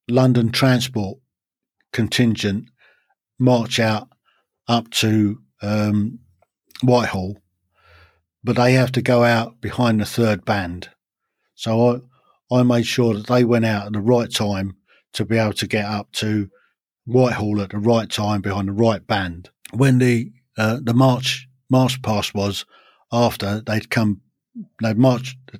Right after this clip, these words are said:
all marched past the cenotaph, they'd come back round, back down onto Horse Guards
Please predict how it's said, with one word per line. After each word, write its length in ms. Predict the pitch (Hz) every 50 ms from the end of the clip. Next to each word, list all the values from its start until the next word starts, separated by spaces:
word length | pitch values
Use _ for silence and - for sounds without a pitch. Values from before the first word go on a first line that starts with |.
| - -
all 160 | 143 139 127 110 - - - -
marched 300 | 127 123 120 113 - -
past 240 | 120 113 107 - -
the 40 |
cenotaph, 680 | 104 - 123 107 104 95 - - 101 98 104 - - - _ - - - - - _ _
they'd 180 | 117 110 - -
come 220 | - 120 113 104
back 240 | - - 143 131 - _
round, 400 | 113 113 113 110 113 107 101 - _ _
back 240 | 139 127 127 127 -
down 200 | - 120 117 110
onto 220 | 110 104 - -
Horse 300 | - 113 120 110 - -
Guards 360 | - 110 107 104 98 - -